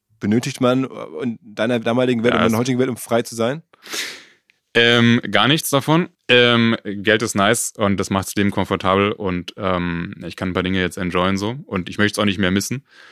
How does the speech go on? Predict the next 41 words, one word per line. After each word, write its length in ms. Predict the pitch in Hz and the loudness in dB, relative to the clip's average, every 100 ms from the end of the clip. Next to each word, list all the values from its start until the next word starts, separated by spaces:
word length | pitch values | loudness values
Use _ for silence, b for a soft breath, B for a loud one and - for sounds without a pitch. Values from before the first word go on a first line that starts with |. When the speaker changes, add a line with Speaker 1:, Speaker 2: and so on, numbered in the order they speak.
| B B B | B B B
Speaker 2:
Aber 300 | 95 92 90 | 0 2 2
das, 260 | 90 92 - | 0 -2 -2
was 120 | 90 | -4
ich 120 | - | 2
heute 340 | 101 117 110 | 2 4 2
weiß 240 | 95 101 - | 2 0 -2
über 180 | 95 90 | -6 -6
Freiheit, 460 | - 95 90 85 | -2 -2 0 -2
das 160 | 82 - | -6 -10
kannst 240 | 87 - | -10 -10
du, 160 | 92 85 - | -12 -12 -12
kannst 200 | 92 - | -10 -8
du 40 | |
mit 120 | 87 | -8
Geld 160 | 92 90 | -6 -8
nicht 120 | 95 | -8
kaufen. 300 | - 90 90 | -10 -8 -6
So 80 | 87 | -6
ab 120 | 85 | -2
Speaker 1:
Aber 120 | 127 | 0
damals 200 | 120 131 | 2 2
Speaker 2:
Beispiel 60 | 95 | 0
Speaker 1:
hast 80 | 87 | 0
du 40 | |
Speaker 2:
das 80 | 127 | 2
Speaker 1:
gesagt, 40 | 95 | 2
ich 60 | |
Speaker 2:
Ding 80 | 92 | 2
mal. 40 | 90 | 0
Speaker 1:
brauch 220 | 123 147 | 0 -6
irgendwie 160 | 127 | -6
fünf 200 | 113 123 | -4 -6
oder 140 | 123 113 | -4 -4
zehn 140 | - | 2
Speaker 2:
Damals, 320 | 92 98 98 | 4 4 4
Speaker 1:
oder 100 | 95 92 | 0 -2
sowas. 100 | 95 | 2
Speaker 2:
ja, 320 | 95 101 107 | 4 4 4
so. 140 | 104 | 4
Ich 80 | 92 | 4
hab, 180 | 113 | 0